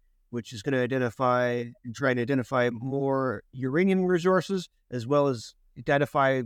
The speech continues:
the team thinks that there's some I O C G potential, iron oxide, copper, gold. So we'll see if, if that's true. It will show up in the survey. And, uh, interestingly, in Angelac, at, for eight million dollars, we're gonna do about a six thousand meter drill program.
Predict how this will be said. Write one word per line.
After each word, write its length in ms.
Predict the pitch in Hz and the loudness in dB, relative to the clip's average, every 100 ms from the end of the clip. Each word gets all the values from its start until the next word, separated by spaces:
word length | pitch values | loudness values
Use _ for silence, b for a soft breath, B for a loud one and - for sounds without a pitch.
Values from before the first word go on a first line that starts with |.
| 120 | -8
the 80 | 123 | -6
team 220 | 165 160 | -2 -2
thinks 240 | 160 135 | 0 -2
that 100 | 151 | -4
there's 200 | 135 120 | -6 -4
some 180 | - 139 | -2 -2
I 140 | 139 139 | 0 0
O 80 | 135 | 0
C 180 | - 120 | -2 -4
G 160 | 165 | -4
potential, 460 | - - 160 143 147 | -6 -2 -2 4 4
iron 220 | 135 131 | 6 4
oxide, 440 | 131 - 139 123 | 0 0 -2 -2
copper, 280 | - 135 - | 0 -2 -2
gold. 400 | 117 202 185 185 - _ _ | 0 4 4 4 0 _ _
So 180 | - 131 | -6 -2
we'll 140 | 113 117 | -2 -2
see 240 | - 139 | 0 0
if, 160 | 143 123 | 0 -4
if 100 | 120 | -4
that's 220 | 117 - | -4 -4
true. 380 | - 156 156 143 _ _ - | -2 0 0 -4 _ _ -10
It 100 | 117 | -2
will 140 | 131 | 0
show 160 | - 143 | 2 0
up 120 | 139 | 0
in 60 | |
the 80 | 131 | -4
survey. 460 | - 214 190 180 175 _ _ _ _ | 0 2 4 0 0 _ _ _ _
And, 340 | 143 143 139 160 | -2 0 0 -2
uh, 120 | 151 151 | -4 -4
interestingly, 500 | 185 196 185 185 175 | 0 0 0 0 0
in 80 | 160 | 0
Angelac, 360 | 175 185 185 175 | 0 2 0 0
at, 120 | 131 | -2
for 120 | - | 0
eight 120 | 160 | 0
million 240 | 160 156 143 | 2 0 2
dollars, 440 | 165 165 151 147 - | 4 4 2 -2 -4
we're 160 | 147 | -2
gonna 120 | 147 | 0
do 100 | 143 | 0
about 140 | 143 147 | 0 0
a 40 | |
six 220 | 123 190 | -4 -6
thousand 300 | - 175 156 | 0 0 2
meter 220 | 160 151 151 | 0 0 0
drill 220 | 156 165 | 2 0
program. 580 | 170 160 156 160 208 | 2 2 4 2 0